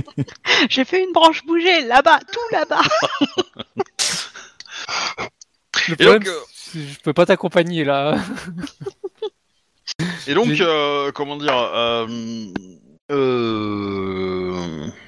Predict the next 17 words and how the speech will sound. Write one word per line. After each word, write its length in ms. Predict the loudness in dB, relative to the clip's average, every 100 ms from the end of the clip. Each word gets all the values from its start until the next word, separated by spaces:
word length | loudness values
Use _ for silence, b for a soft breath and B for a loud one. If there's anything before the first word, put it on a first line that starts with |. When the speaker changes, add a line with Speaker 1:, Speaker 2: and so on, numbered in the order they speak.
| b b 2
Speaker 3:
bah, 80 | 4
tu 140 | 4
vois, 340 | 0 0 2
Otomo, 520 | -2 -2 -6 -4 -4 -2
euh, 540 | -2 -2 -4 -4 -6
Shiro 260 | -4 -4 -4
qui 120 | -6
discute 340 | -8 -8 -4
avec, 320 | -2 -2 -4 -4
euh, 280 | -4 -4
avec, 240 | -2 -4 -6
comment 160 | -8 0
s'appelle 200 | 0 0
ta 120 | 0
servante ? 480 | 0 0 -2 -10 -16 b b b b b -2
Speaker 2:
Euh, 760 | 0 0 0 0 0 0 0 -2
Iku. 380 | -4 -4 -4 -4